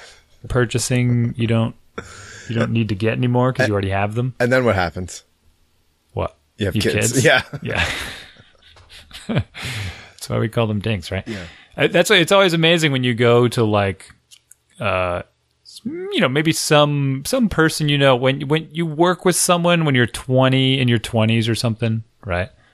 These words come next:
Speaker 2: You go to, like, your boss's house when you were, uh, uh, uh, your first job, say, and your boss has, like, a pool party.
Speaker 1: Yeah.
Speaker 2: I don't know if this has ever happened to you.
Speaker 1: <laughs> Right.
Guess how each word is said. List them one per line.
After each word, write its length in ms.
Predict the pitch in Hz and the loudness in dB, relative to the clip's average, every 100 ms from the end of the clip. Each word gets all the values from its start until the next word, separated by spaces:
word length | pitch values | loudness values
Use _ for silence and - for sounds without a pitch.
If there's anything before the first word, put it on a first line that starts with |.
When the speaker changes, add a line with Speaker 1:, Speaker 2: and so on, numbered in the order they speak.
| _ | _
Speaker 2:
You 100 | 131 | 0
go 140 | 120 110 | 2 2
to, 60 | |
like, 220 | 104 95 | 2 -2
your 80 | 104 | -4
boss's 460 | 82 82 82 - - | -6 -6 -4 -6 -4
house 480 | 110 113 117 - - _ _ _ _ _ _ _ _ _ - | -2 -2 -4 -12 -18 _ _ _ _ _ _ _ _ _ -6
when 120 | 98 | -4
you 120 | 95 | -2
were, 260 | 90 90 - _ - | -2 -2 -6 _ -2
uh, 280 | 110 101 110 - | -2 -2 -6 -2
uh, 60 | 135 | 0
uh, 240 | 131 - - | 0 -4 -2
your 160 | 156 135 | 2 2
first 520 | - 139 135 - 113 | 4 4 4 0 -8
job, 440 | 113 101 107 113 | -4 -2 0 -2
say, 400 | 123 127 120 127 123 | -2 0 0 0 0
and 100 | 104 | -2
your 100 | 95 | 0
boss 320 | 98 104 - | 0 0 -2
has, 160 | 104 104 | -2 -2
like, 160 | 95 | -4
a 40 | 95 | -8
pool 320 | - 117 107 | -4 -2 -2
party. 400 | - 117 117 123 | -2 -2 -2 -2
Speaker 1:
Yeah. 260 | 104 90 92 | -2 0 -2
Speaker 2:
I 40 | - | -6
don't 100 | 95 | -8
know 60 | |
if 80 | 87 | -8
this 80 | 101 | -6
has 80 | 95 | -6
ever 140 | 90 | -6
happened 300 | 85 92 95 | -6 -6 -6
to 60 | 92 | -4
you. 140 | 95 92 | -6 -6
Speaker 1:
<laughs> 20 | |
Right. 240 | 82 76 | -10 -12